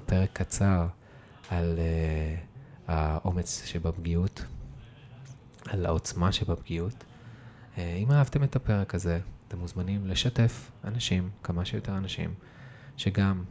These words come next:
יחשפו את עצמם, יבטאו את מי שהם, את האהבה שלהם לעולם.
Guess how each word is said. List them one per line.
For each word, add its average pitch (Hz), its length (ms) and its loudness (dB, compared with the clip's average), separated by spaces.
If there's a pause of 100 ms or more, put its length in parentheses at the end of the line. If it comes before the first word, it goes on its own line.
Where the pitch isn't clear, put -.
(600)
יחשפו - 460 2
את - 120 2
עצמם, 90 340 0
יבטאו 90 460 4
את - 180 -2
מי 90 200 2
שהם, 85 500 0 (680)
את - 140 -4
האהבה 87 380 4
שלהם 85 440 2
לעולם. 82 560 2